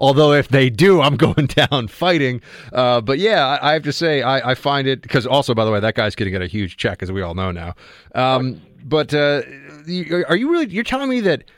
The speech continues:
actually, now that I'm thinking about it, you're right. Yeah, in Europe, you know, you, you can fly from, uh, London to Dusseldorf on some of these budget carriers for, for the price of a,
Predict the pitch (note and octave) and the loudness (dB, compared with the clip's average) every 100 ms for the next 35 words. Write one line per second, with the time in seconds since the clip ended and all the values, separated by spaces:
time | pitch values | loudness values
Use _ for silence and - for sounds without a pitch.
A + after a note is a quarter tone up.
0 | _ - F3 G3 F3 E3 - F3 C#3+ A#2 | _ -10 -6 -2 0 0 0 -2 0 -2
1 | A#2 E3 A#3+ C3+ G3+ C3 C#3+ C#3 A#3+ F3 | -2 -2 -2 -2 -2 0 0 2 2 2
2 | D3+ - - _ _ _ B3 F3 A3 G3+ | 0 -4 -20 _ _ _ -2 0 0 0
3 | A#3 C4+ B3+ - F3+ G#3 G#3+ F#3+ D#3+ D#3 | 0 0 0 0 0 2 2 2 4 2
4 | D#3 - - D3+ D3+ C#3+ C#3 C3+ C3 _ | 0 -6 -4 0 2 2 0 -2 -6 _
5 | _ _ C3 B2 B2 C#3 G3+ G3+ G3+ F#3+ | _ _ 0 2 2 2 2 4 2 2
6 | D3 A#2 A3 B3 F3+ C3+ B2 A#2+ B2 G#2 | 0 0 0 2 0 0 2 2 2 -2
7 | - C3 B2+ E3+ D#3 C#3+ C#3 C3 G2+ A2 | -2 0 0 0 0 0 0 0 -4 -6
8 | F#2 D#3 C#3+ C3 - E3 F#3 D#3 C3 C3 | 0 0 0 -2 0 2 2 2 2 0
9 | - C#3 C3+ - D3 B2+ D#3+ F3+ F3 F3+ | -2 0 0 0 -2 0 2 2 2 0